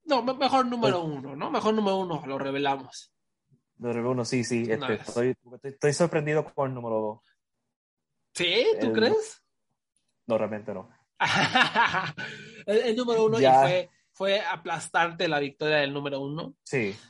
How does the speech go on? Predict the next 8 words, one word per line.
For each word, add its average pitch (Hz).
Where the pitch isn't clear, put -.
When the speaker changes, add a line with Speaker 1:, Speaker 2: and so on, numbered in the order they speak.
Speaker 1:
Eh, 123
Kenny 170
Omega. 127
Kenny 147
Omega, 165
Speaker 2:
Kenny 160
Speaker 1:
el 135
Speaker 2:
Omega. 104